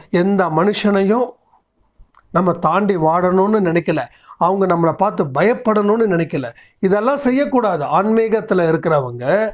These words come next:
சாயப்பாட குழந்தையா இருக்கிறவங்க, சாயப்பா படி தான் நான் என் வாழ்க்கையை வாழணும்னு நினைக்கிற அத்தனை பேரும் இந்த மாதிரியான ஒரு அபத்தமான விஷயத்த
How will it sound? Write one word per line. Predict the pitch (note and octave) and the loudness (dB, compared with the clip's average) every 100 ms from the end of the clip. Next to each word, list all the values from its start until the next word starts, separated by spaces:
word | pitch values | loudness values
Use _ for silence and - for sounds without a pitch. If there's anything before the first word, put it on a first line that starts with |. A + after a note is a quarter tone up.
| - - - - | -10 -20 -8 -2
சாயப்பாட | F3+ G#3 A3+ A3 G3 | 0 0 0 0 0
குழந்தையா | F#3 F3 F#3+ G3+ F#3+ | 0 0 2 0 2
இருக்கிறவங்க, | E3 E3 C3 A#2+ A#2 B2 F3 F#3+ - _ - - | 0 -2 -4 -4 -4 0 0 0 -6 _ -12 -4
சாயப்பா | F3 G#3 G#3+ G#3+ G#3 | 0 0 0 -2 0
படி | G3 F#3+ | -2 0
தான் | G3 B3 | 0 2
நான் | A3 | 0
என் | F3+ D#3+ | 0 2
வாழ்க்கையை | D#3 F#3 G#3 F#3+ | 2 2 0 0
வாழணும்னு | C#3 C#3+ F3 G3 G3+ A#3 G#3 | 0 0 2 2 2 2 0
நினைக்கிற | D3+ E3 F#3+ F3 C3 | -2 -4 0 0 0
அத்தனை | - C#3+ - - C4 D4 C4+ | -2 -4 -6 -4 -2 0 -2
பேரும் | - C#3 A#2 A#2 C3 D#3 E3 E3+ _ _ _ - _ _ _ _ _ _ - _ _ _ _ _ - | -4 -6 -6 -8 -6 -4 -6 -10 _ _ _ -20 _ _ _ _ _ _ -20 _ _ _ _ _ -4
இந்த | G#3+ C4 B3+ G#3 | 0 2 0 0
மாதிரியான | F#3 G3+ A3+ G#3 F3 C3 B2+ C3+ F#3 G#3 G3 _ _ _ _ _ _ _ _ _ - | 0 2 0 0 0 -2 -2 0 0 0 -4 _ _ _ _ _ _ _ _ _ -2
ஒரு | G#3+ B3 | 0 0
அபத்தமான | F#3 G3 G#3+ C4 C4 B3+ A#3+ A#3+ C4+ C4+ | 0 0 0 -2 -2 0 2 2 2 0
விஷயத்த | F#3+ G3 F#3 - C3 B2 E3 G#3+ | 0 0 -2 -4 -6 -2 0 0